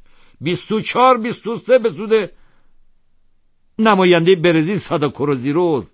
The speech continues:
لحظات سخت بازی است. یک امتیاز می‌تونه برزیلیا رو برنده کنه، دو امتیاز می‌تونه، یا حتی یک امتیاز می‌تونه فولاد رو به تساوی برسونه. وقت استراحت رو سرمربی سادا کوروزیرو می‌گیره،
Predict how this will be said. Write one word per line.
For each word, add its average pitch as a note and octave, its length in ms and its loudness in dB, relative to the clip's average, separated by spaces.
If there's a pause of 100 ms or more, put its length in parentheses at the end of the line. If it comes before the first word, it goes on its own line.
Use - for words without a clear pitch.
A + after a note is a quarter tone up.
(320)
لحظات B2+ 440 -2
سخت G#3 440 -4
بازی F#3 360 0
است. C3+ 100 -8
یک C4+ 240 -6
امتیاز F3 420 -2 (280)
می‌تونه F#3+ 340 0
برزیلیا E3+ 680 0
رو A#3 100 2
برنده G3 360 0
کنه، F#3 300 -4
دو F3+ 140 0
امتیاز F3+ 380 -2
می‌تونه، G3 500 -6 (960)
یا D#3 140 2
حتی C#3+ 320 -4
یک F3+ 240 2
امتیاز F#3 340 0
می‌تونه F#3+ 300 -2
فولاد E3+ 400 0
رو F#3+ 200 0 (120)
به E3+ 80 -2
تساوی D#3 540 -4
برسونه. A#2 580 -6 (240)
وقت - 280 -2
استراحت G#3 500 0
رو G#3+ 260 0 (400)
سرمربی D#3+ 640 -2
سادا D#3 300 -2
کوروزیرو D#3+ 580 -4
می‌گیره، G2+ 500 -10